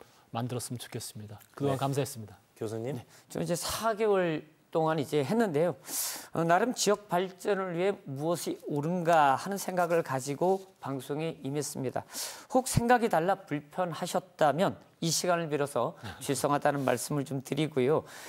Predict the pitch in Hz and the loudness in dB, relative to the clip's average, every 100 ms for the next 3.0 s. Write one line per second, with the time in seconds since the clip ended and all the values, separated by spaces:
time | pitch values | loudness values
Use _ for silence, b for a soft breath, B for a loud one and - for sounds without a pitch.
0 | B B 139 135 131 165 233 240 226 240 | B B 0 0 0 0 2 4 2 0
1 | - - 330 339 269 247 170 123 127 226 | -6 -4 -2 2 4 6 4 2 2 2
2 | 110 - b b b b _ - 135 | 2 -8 b b b b _ -2 -2